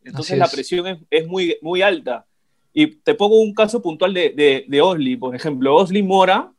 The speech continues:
Speaker 1: para mí tuvo un, un i-, un inicio muy bueno. Se potenció en San Martín y llegó y se, se, fue titular en Alianza, todo. Pero en los últimos partidos, ya cuando toda esta pelea por el, por salvar la categoría se ha venido con mucha fuerza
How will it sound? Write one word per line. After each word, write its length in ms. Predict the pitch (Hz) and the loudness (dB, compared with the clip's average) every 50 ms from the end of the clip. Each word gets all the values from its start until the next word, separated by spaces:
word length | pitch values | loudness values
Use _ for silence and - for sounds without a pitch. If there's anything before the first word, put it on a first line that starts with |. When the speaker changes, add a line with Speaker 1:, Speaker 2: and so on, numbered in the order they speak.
| _ _ _ _ _ _ | _ _ _ _ _ _
Speaker 1:
para 200 | - 131 135 143 | 0 2 2 2
mí 140 | 156 190 190 | 0 0 4
tuvo 180 | 208 214 202 | 4 6 6
un, 140 | 214 214 - | 6 4 2
un 160 | 165 170 170 185 | -2 -4 -6 -6
i-, 120 | 185 - | -6 -4
un 180 | - 180 185 190 | -4 -4 -4 -2
inicio 380 | 180 196 202 202 190 - 208 185 | -2 -2 -2 -2 0 0 0 0
muy 180 | 190 208 202 | 2 2 4
bueno. 440 | 196 196 190 165 127 117 220 - _ _ _ _ _ _ _ _ _ _ _ _ - | 4 4 4 4 2 -2 -8 -12 _ _ _ _ _ _ _ _ _ _ _ _ -4
Se 140 | - 147 123 | -2 -2 0
potenció 460 | - 131 - 143 131 127 131 - 175 | 0 0 0 0 -2 -2 -2 -2 -2
en 80 | 185 175 | -2 0
San 160 | 196 196 165 | 0 0 0
Martín 440 | 147 135 131 131 180 185 190 202 185 | 0 -2 -2 0 0 0 0 0 2
y 80 | 147 | 2
llegó 320 | 131 127 127 135 147 180 180 | 2 2 2 4 4 4 4
y 80 | 160 | 2
se, 160 | 151 - 147 - | 0 -2 -8 -12
se, 220 | - - 151 151 147 - _ - - | -6 -2 0 0 0 -2 _ -20 -4
fue 140 | - 156 156 | -2 -2 0
titular 560 | 156 180 139 143 135 139 147 165 160 160 - _ | 0 -2 -2 0 2 4 4 4 4 0 -6 _
en 160 | - 135 127 | -6 -4 -4
Alianza, 400 | 123 123 131 156 156 147 147 131 | -2 0 0 0 0 0 -2 -2
todo. 300 | 123 147 139 127 113 - _ _ - - _ _ _ _ | 0 2 2 2 0 -4 _ _ -20 -20 _ _ _ _
Pero 200 | _ 160 151 151 | _ 2 2 2
en 60 | 147 151 | 2 0
los 120 | 147 175 | 0 -2
últimos 280 | 208 208 240 233 226 226 | -2 -2 0 -2 -2 0
partidos, 440 | 180 143 147 147 190 196 202 190 175 | 0 -2 -2 -2 -2 0 0 0 2
ya 160 | 190 196 190 | 0 0 0
cuando 460 | - 202 196 165 147 139 139 135 - _ _ _ _ _ | 0 -4 -4 -2 0 -2 -2 -2 -6 _ _ _ _ _
toda 180 | 175 180 196 190 | -2 0 0 -2
esta 240 | - - 202 185 | 0 0 -2 0
pelea 400 | - 139 135 139 156 175 180 175 | 0 0 0 2 2 2 2 0
por 160 | - 156 131 131 | -2 -2 -2 -2
el, 240 | 131 127 123 - _ | -4 -6 -6 -8 _
por 160 | - 127 127 | -4 -4 -2
salvar 280 | - 135 127 135 147 160 | -2 -2 0 2 2 2
la 120 | 175 180 | 2 2
categoría 600 | 165 147 - 131 127 123 127 139 156 165 160 156 | 2 -2 -4 -4 -4 -4 -2 0 2 2 2 2
se 140 | 160 165 160 | 2 0 2
ha 40 | 156 | 2
venido 500 | 156 156 156 160 165 165 170 165 - _ _ _ | 2 0 -2 -6 -6 -4 -4 -6 -6 _ _ _
con 140 | - - 127 | -8 -8 -6
mucha 280 | 151 165 156 165 139 | -6 -4 0 0 0
fuerza 560 | - - 165 160 160 - 160 196 208 214 - | 4 4 4 4 4 2 2 2 0 0 -2